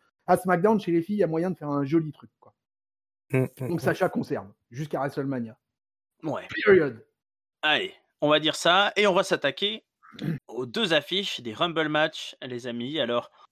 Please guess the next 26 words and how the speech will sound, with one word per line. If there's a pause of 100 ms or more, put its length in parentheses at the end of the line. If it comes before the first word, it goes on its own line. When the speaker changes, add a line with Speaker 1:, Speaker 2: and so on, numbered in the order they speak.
(240)
Speaker 3:
euh,
certains
de
nos
suiveurs
sur
Discord
ont
donné
leur
prono, (800)
mais,
euh, (160)
du
vainqueur. (400)
Mais
Papy,
il
nous
propose
même
un
petit
jeu (320)
qu'on
donne